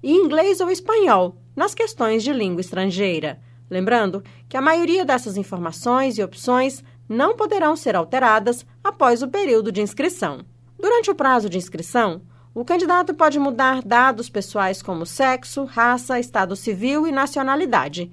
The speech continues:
endereço e contato, atendimento especializado e uso do nome social, opção de língua estrangeira, escolaridade, cidade de realização da prova impressa e questionário socioeconômico.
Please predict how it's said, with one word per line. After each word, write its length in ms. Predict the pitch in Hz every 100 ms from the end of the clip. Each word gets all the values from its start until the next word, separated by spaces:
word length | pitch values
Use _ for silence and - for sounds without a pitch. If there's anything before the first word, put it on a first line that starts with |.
| - - - -
endereço 680 | 202 202 202 233 311 - 349
e 80 | 320
contato, 600 | 370 370 165 - - 190 - _
atendimento 600 | 202 220 214 202 196 180
especializado 1000 | - 180 180 160 160 214 247 269 285 269 -
e 160 | 254 269
uso 260 | 311 311 320
do 100 | 339
nome 260 | 277 202
social, 720 | 202 220 202 269 220 151 147 - _ _ _ -
opção 420 | 277 - 226 214
de 120 | 196
língua 240 | 185 175
estrangeira, 720 | 175 220 247 226 233 233 233 233 - -
escolaridade, 960 | - 185 165 190 247 226 214 202 220 - -
cidade 480 | - 349 254 240 196
de 80 | 226
realização 600 | 214 196 190 190 208 190
da 120 | 165
prova 280 | 175 165 190
impressa 580 | 320 226 202 220 262 254 - -
e 100 | 254
questionário 640 | 247 392 349 453 294 208 220
socioeconômico. 1080 | - 165 185 175 208 196 143 156 - 190